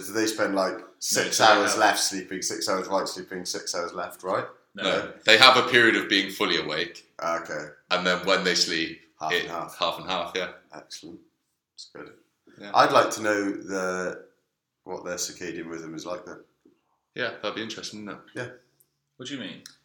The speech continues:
Speaker 1: So, like, do they sleep left side, be fully awake for a little bit, then right side takes a little break? Or is it left, right,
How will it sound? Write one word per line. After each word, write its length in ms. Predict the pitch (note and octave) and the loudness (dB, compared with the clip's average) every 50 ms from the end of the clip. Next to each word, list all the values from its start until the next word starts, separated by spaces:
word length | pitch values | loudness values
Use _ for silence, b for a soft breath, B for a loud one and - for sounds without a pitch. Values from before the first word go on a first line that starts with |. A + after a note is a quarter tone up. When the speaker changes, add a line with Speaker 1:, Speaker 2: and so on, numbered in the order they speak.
| _ _ | _ _
Speaker 1:
So, 180 | - - A#2 A2+ | -10 -6 -4 0
like, 260 | A2 A2 A2 G#2+ - - - - - _ - | 2 4 4 2 0 -4 -12 -16 -20 _ -10
do 80 | A2+ G#2 | -4 0
they 180 | A#2 A#2 A2+ | 2 2 2
sleep 520 | A2 - - - A2+ G#2+ G#2 G#2 - - - _ _ _ _ _ _ _ - | 2 2 0 0 -2 -2 -4 -4 -8 -12 -18 _ _ _ _ _ _ _ -10
left 300 | F#2+ G2 G2 G2 - - | -4 -4 -4 -4 -4 -6
side, 400 | - - G#2 A2 C3 A2+ A2+ - - - - - - - | -4 0 0 0 0 0 -2 -6 -8 -10 -12 -12 -14 -12
be 80 | G2 | -10
fully 300 | F#2+ - G#2+ F#2+ F#2 F#2 | -10 -6 -6 -4 -4 -2
awake 300 | F2 F2 F#2 F2+ F2 - | -2 -2 -4 -4 -4 -8
for 100 | - G2 | -10 -8
a 20 | F#2+ | -6
little 180 | - - - - | -6 -6 -6 -2
bit, 220 | G2+ F#2+ F2+ - - - - _ | -2 -2 -2 -2 -6 -12 -18 _
then 200 | - F2+ F2 F2+ E2+ | -6 -6 -6 -4 -2
right 200 | F#2+ G2 - - | -2 -2 -2 -2
side 280 | - - F2+ D#2 D2 | -4 -4 -4 -6 -8
takes 260 | - E2 D2 - - E2 | -10 -14 -12 -12 -10 -10
a 40 | |
little 160 | E2 D#2 - - | -10 -10 -10 -6
break? 320 | - F#2+ B2+ D3 - - - - | -4 -4 -2 -2 -4 -8 -12 -8
Or 120 | F#2 F2+ F#2 | -6 -6 -4
is 100 | F2+ F#2+ | -4 -2
it 280 | F#2 F2 - - - _ _ _ _ | -4 -4 -4 -6 -12 _ _ _ _
left, 360 | - E2+ F#2 F#2 F2+ - - F#2 | -4 -2 -2 -2 -2 -4 -6 -2
right, 300 | F2+ F2+ F2+ F2 E2+ | 0 0 0 0 -2